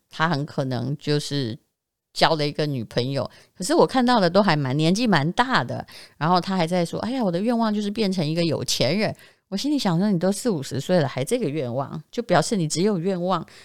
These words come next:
没有落实行为的方法。”那么什么叫落实行为的方法呢？有时候也是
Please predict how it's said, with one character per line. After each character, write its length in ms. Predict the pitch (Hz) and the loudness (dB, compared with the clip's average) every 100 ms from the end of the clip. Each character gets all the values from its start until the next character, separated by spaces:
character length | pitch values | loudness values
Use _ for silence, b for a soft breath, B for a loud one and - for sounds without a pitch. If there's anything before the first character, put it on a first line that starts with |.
| B - | B -2
没 220 | 170 214 | 2 2
有 140 | 208 | 2
落 260 | 175 233 185 | 2 2 2
实 260 | - - | 0 -2
行 400 | 147 - 127 165 | -4 -6 -4 -4
为 180 | 180 147 | -2 -4
的 380 | 147 175 170 160 - | -4 -2 -2 -6 -12
方 320 | _ 226 240 | _ -6 -6
法。” 320 | - - - _ b b b b b - | -6 -10 -10 _ b b b b b -4
那 100 | 302 | 0
么 220 | 311 - - _ _ _ _ _ _ _ _ _ | 0 0 -8 _ _ _ _ _ _ _ _ _
什 200 | - 196 | 0 2
么 100 | 196 | 2
叫 220 | 220 302 277 | 2 -2 -2
落 180 | 330 | -2
实 260 | 302 - 180 | 0 0 0
行 340 | 190 - 170 | -2 -4 -2
为 120 | 190 175 | 0 0
的 100 | 202 | -2
方 280 | 226 240 | -4 -4
法 240 | 277 175 - | -4 -4 -4
呢？ 200 | 127 135 - b b _ | -10 -12 -16 b b _
有 280 | 127 175 139 | -2 0 0
时 240 | - 160 | -2 -4
候 260 | 220 320 254 | -2 0 0
也 220 | 151 147 | -2 -6
是 300 | 131 - 185 | -4 -6 -8